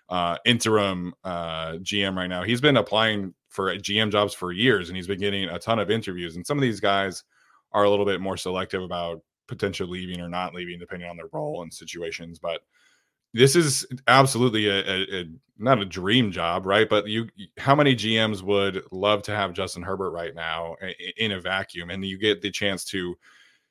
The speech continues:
build around him. A-, and I, I think you have other aspects of the job, obviously, you know, like the te-, the new team facility is, is a nice, you know,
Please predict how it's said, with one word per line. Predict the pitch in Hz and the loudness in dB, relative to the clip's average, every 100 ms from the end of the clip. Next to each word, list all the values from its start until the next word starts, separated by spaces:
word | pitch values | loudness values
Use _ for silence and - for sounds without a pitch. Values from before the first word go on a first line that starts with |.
| - | 6
build | 123 127 | 10 10
around | 110 101 107 104 | 8 4 2 2
him. | 98 92 | -2 -2
A-, | 101 104 | -2 -2
and | 110 104 98 95 92 90 80 _ - | -2 0 0 -2 -6 -8 -12 _ -6
I, | 98 104 - | -4 -2 -2
I | 107 | -2
think | 104 92 | -2 -4
you | 92 | -4
have | 107 107 98 95 | 2 2 2 0
other | 107 101 | 2 4
aspects | 104 104 101 95 | 4 2 0 0
of | 98 | 0
the | 95 | -4
job, | 90 95 92 | -2 0 0
obviously, | 92 92 - 95 90 87 | -2 -4 -8 -8 -8 -10
you | |
know, | 90 | -12
like | 85 85 | -12 -12
the | 90 | -14
te-, | - 98 92 | -14 -14 -8
the | 98 | -6
new | 98 | -6
team | 104 95 | -6 -6
facility | 95 92 98 92 92 | -6 -4 -2 -2 -2
is, | 92 87 - | -4 -8 -10
is | 95 | -12
a | 87 | -12
nice, | 92 90 - - - | -12 -10 -10 -12 -14
you | 98 | -10
know, | 90 87 85 | -6 -4 -6